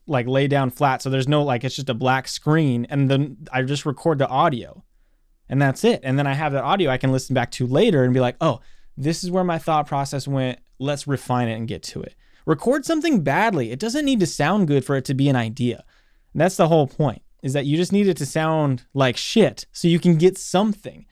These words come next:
So when you come back to it and you have time to actually, like, refine and put your, your time and energy into something good, you'll have a resource and you won't have to start the idea from scratch again. It's important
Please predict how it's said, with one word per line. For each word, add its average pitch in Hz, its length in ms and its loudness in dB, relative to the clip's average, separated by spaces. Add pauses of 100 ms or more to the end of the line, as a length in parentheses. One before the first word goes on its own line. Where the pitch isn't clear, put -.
(420)
So - 140 -4
when 185 140 4
you 196 100 4
come 196 180 2
back 165 220 -2
to - 80 -2
it 170 40 2
and 151 80 -2
you 156 80 0
have 147 120 -2
time 151 320 -4
to 135 100 -2
actually, 147 300 -4
like, 143 140 2
refine 135 580 -2
and 120 240 -6
put 156 280 -2 (240)
your, 123 360 -2
your 127 180 -2
time 143 380 2
and 117 100 0
energy 151 440 0
into 151 220 -2
something 160 520 0
good, 196 360 0 (480)
you'll 127 160 2
have 151 340 -2
a 117 80 -2
resource 135 840 -2 (200)
and 135 120 -2
you 147 80 2
won't 156 160 0
have 160 140 -4
to 143 60 -8
start 135 460 -4
the 139 180 -2
idea 123 500 0
from 120 180 -6
scratch - 440 -8
again. - 380 -18 (1600)
It's 143 160 -6
important 160 520 -2